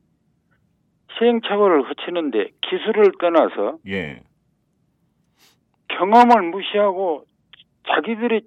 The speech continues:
Speaker 1: 첫 경험을 다 하고 있는 겁니다, 지금.
Speaker 2: 그러니까 관료주의가 문제네요, 간단히 얘기를 하면.
Speaker 1: 글쎄요, 관료주의인지
Speaker 2: 음.
Speaker 1: 어떻게 하면은.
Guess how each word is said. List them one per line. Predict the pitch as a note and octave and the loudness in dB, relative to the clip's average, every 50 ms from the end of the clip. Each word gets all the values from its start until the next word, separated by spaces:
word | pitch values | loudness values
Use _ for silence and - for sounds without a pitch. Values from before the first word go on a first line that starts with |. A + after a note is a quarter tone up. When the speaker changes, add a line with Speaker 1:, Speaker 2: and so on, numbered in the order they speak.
| _ - - | _ -10 -10
Speaker 1:
첫 | - B3+ - - - - | -10 -10 -12 -14 -6 0
경험을 | G3 G3+ A3 A#3+ A#3 A3+ G3+ D#3 | 2 4 4 4 4 4 2 0
다 | - - - E3 | -2 -6 -4 -4
하고 | E3+ F#3 F3+ F3 | -4 -4 -4 -6
있는 | E3+ F3 F3 | -6 -10 -10
겁니다, | F3 E3 D3+ C3 - G#2+ - - | -10 -10 -10 -12 -14 -16 -18 -18
지금. | _ _ _ _ _ _ _ _ _ _ _ _ - | _ _ _ _ _ _ _ _ _ _ _ _ -12
Speaker 2:
그러니까 | - G2+ - - | -12 -12 -10 -8
관료주의가 | - C#3 F3+ A3+ A#3 G3+ A#3 A#3 G3+ G3+ | -6 -2 -2 -2 0 0 0 2 2 2
문제네요, | F3+ C3 A#2+ C#3 E3+ F#3 D3+ A#2+ A2+ B2+ D3 | 0 0 -2 -2 -2 -2 -2 -2 -4 -4 -6
간단히 | - - A2+ A2 C3 B2+ A2 | -8 -8 -8 -6 -6 -6 -6
얘기를 | G2+ F#2+ G2+ G2 | -6 -6 -6 -8
하면. | F#2+ F#2+ F#2+ F#2+ D#3+ F#3 F3+ _ _ _ _ _ _ _ _ _ _ _ _ _ | -8 -6 -6 -6 -6 -6 -8 _ _ _ _ _ _ _ _ _ _ _ _ _
Speaker 1:
글쎄요, | - - - - - - - - - F#2+ - - | -20 -20 -20 -20 -20 -20 -20 -20 -20 -20 -20 -20
관료주의인지 | - - - F#2+ F#2 G2 G#2 G2+ - - G2 F#2 - F#2+ F#2+ F#2 - - F#2+ F#2 F2+ F2+ - | -18 -16 -14 -12 -10 -8 -10 -10 -10 -12 -14 -14 -14 -14 -16 -20 -20 -20 -20 -20 -20 -16 -12
Speaker 2:
음. | A2 G#2 G2+ F#2+ F2+ E2+ - _ _ _ _ _ _ - - - - - - - - _ _ _ _ _ _ _ _ _ _ _ _ _ _ _ _ _ _ | -10 -10 -10 -10 -12 -14 -18 _ _ _ _ _ _ -20 -20 -20 -20 -20 -20 -20 -20 _ _ _ _ _ _ _ _ _ _ _ _ _ _ _ _ _ _
Speaker 1:
어떻게 | - - - _ - - - - - - - - - - - - - | -20 -20 -20 _ -20 -20 -20 -20 -20 -20 -20 -20 -20 -20 -20 -20 -20
하면은. | - - - F#2 F#2 F#2 - | -20 -20 -18 -18 -16 -18 -18